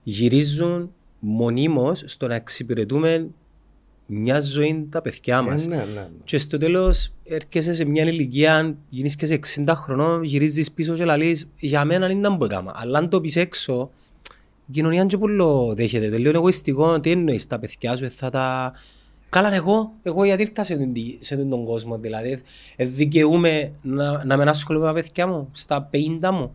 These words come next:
Speaker 1: κοντεύκουμε. Κοντεύκουμε,
Speaker 2: Μα,
Speaker 1: ρε, Γιάννη.
Speaker 2: συμφωνώ πολύ. Και ακούω κάτι, ξέρεις, ε, είναι και ο τρόπος, ε, είναι η νοοτροπία, η κουλτούρα. Έχω κάποιους φίλους που γεννήσαν πρόσφατα και η,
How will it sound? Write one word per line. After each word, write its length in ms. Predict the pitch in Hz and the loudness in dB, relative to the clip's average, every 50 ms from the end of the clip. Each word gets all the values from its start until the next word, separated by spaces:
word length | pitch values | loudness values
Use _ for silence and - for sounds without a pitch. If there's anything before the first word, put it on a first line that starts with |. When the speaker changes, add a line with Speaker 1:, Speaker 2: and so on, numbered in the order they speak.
| - _ - | -16 _ -6
Speaker 1:
κοντεύκουμε. 500 | - 135 131 170 175 - - 123 95 87 - _ _ _ _ _ _ _ _ _ - | -4 -2 0 -2 -2 -4 -10 -12 -12 -12 -16 _ _ _ _ _ _ _ _ _ -8
Κοντεύκουμε, 440 | - 113 120 175 190 190 - 170 143 | -6 0 0 0 0 0 0 2 2
Speaker 2:
Μα, 60 | 135 | 4
Speaker 1:
ρε, 60 | 151 | 4
Γιάννη. 180 | 175 156 117 104 | 4 4 2 0
Speaker 2:
συμφωνώ 200 | 110 104 110 113 | -2 0 2 2
πολύ. 220 | 123 135 135 110 | 4 4 4 2
Και 80 | 87 120 | 2 0
ακούω 280 | 104 92 120 135 135 | -2 2 2 2 2
κάτι, 340 | 120 131 131 127 143 139 117 | 4 2 0 2 0 -2 -2
ξέρεις, 320 | - - 127 104 90 - - | -2 -2 -2 -2 -2 -4 -6
ε, 60 | 104 95 92 87 87 85 78 76 76 - - - - - - - _ _ _ - | -6 -6 -6 -6 -6 -10 -12 -12 -16 -18 -20 -20 -20 -20 -20 -20 _ _ _ -12
είναι 60 | - 98 | -8 -2
και 100 | - - | 0 0
ο 80 | - 156 | 0 0
τρόπος, 360 | - 160 165 160 156 147 - | 0 -2 0 0 -2 -2 -2
ε, 60 | 160 | -2
είναι 260 | 143 123 131 127 165 | -2 -2 -4 -4 -4
η 40 | 165 | -4
νοοτροπία, 500 | 160 156 147 151 127 107 101 117 117 127 | -4 -4 -2 -2 -4 -2 -2 -2 -2 -2
η 60 | 131 | 0
κουλτούρα. 440 | 120 120 104 - - 117 117 117 - - - - - - _ _ - - - | -2 -2 -4 -4 -6 -6 -6 -6 -8 -10 -20 -20 -20 -20 _ _ -14 -4 0
Έχω 280 | 170 160 139 139 139 | 0 2 2 2 2
κάποιους 520 | - 131 131 - - 127 117 104 - - - | 2 0 -2 -2 -2 -4 -4 -2 -4 -6 -6
φίλους 280 | - 170 175 175 151 | -4 -4 -2 -2 -4
που 100 | - 160 147 | -2 0 0
γεννήσαν 460 | 127 117 113 123 135 - 120 113 110 | 0 0 0 -2 -2 -2 -2 -4 -4
πρόσφατα 600 | 117 120 110 - - 87 95 139 196 233 277 - - _ _ _ _ _ | -6 -6 -8 -10 -12 -6 -4 -2 -2 -2 -4 -10 -18 _ _ _ _ _
και 120 | - - 147 147 | -4 -2 0 0
η, 880 | 143 139 127 123 120 120 117 113 113 110 110 107 104 104 98 98 | 0 0 -2 -4 -6 -8 -8 -8 -8 -6 -6 -6 -6 -8 -8 -10